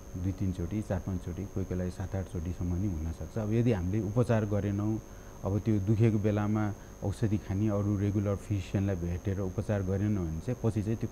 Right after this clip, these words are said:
chronic माइग्रेनमा जान सक्छ। chronic migraine भनेको महिनामै लगभग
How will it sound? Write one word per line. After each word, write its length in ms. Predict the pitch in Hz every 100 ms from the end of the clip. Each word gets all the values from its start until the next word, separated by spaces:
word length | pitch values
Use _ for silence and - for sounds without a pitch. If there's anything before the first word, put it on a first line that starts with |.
| -
chronic 300 | 127 135 117
माइग्रेनमा 560 | 98 95 85 85 85
जान 240 | 80 80 80
सक्छ। 260 | 85 82 80 - - - - -
chronic 280 | 120 131
migraine 420 | 110 120 110 117 101
भनेको 260 | 87 127
महिनामै 580 | 120 117 120 120 123 139
लगभग 340 | 120 104 113